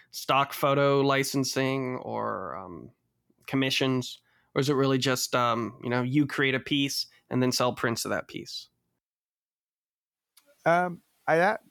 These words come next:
Speaker 2: I mean, I, I sold, you know, I have sold prints before. I, it's not something I push other than, um, in actual gallery shows, like the
Speaker 1: Mm-hmm.
Speaker 2: shows,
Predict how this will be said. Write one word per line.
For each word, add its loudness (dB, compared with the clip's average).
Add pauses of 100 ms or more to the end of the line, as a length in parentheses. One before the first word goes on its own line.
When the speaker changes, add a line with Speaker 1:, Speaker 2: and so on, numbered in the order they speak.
(120)
Speaker 2:
I -6
mean, 4
I, 4 (300)
I 0 (240)
sold, 2 (560)
you -12
know, 4
I 6
have 4
sold 2 (360)
prints 0
before. 2
I, 0 (200)
it's -10
not 2
something 0
I 2
push 2 (320)
other 6
than, 2
um, 2 (460)
in 2
actual 2
gallery 4
shows, 2
like 0
the -2
Speaker 1:
Mm-hmm. -4
Speaker 2:
shows, -2